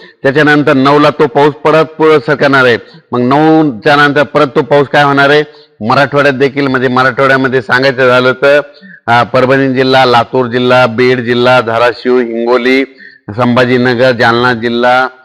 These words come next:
अ, जालना जिल्हा, त्याच्यानंतर वाशिम इकडं, तशाच्यानंतर,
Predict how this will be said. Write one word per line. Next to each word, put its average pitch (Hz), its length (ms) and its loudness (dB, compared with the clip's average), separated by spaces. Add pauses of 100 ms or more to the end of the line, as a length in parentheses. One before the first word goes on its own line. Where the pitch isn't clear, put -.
(340)
अ, 113 520 0
जालना 123 360 0
जिल्हा, 123 420 0
त्याच्यानंतर 123 560 -4
वाशिम 127 540 -2
इकडं, 127 260 -4
तशाच्यानंतर, 127 960 -2